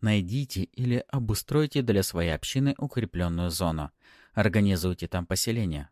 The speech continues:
Награда. Одноразовая возможность укрепить строение или защитные стены на десять процентов. Ранг важное. Рассказываю любопытным и нетерпеливым, что прожигали меня насквозь взглядами, пока я вчитывался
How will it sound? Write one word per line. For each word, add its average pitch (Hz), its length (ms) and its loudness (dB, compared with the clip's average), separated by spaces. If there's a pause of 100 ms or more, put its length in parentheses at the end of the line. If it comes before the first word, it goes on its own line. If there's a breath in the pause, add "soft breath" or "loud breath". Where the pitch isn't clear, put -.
Награда. 87 680 0 (360 loud breath)
Одноразовая 127 720 2
возможность 117 680 0
укрепить 104 500 -2
строение 110 580 2 (100)
или 139 220 0
защитные 95 540 -2
стены 143 440 0
на 143 180 2
десять 87 460 -2
процентов. 80 560 -4 (440 soft breath)
Ранг 80 460 -2
важное. 87 640 0
Рассказываю 113 640 0
любопытным 92 680 0
и 107 100 -4
нетерпеливым, 101 840 0
что - 260 -4
прожигали 104 560 2
меня 78 260 -4
насквозь 80 420 -4
взглядами, 107 720 0 (320 loud breath)
пока 190 260 -2
я 165 120 2
вчитывался 127 840 -2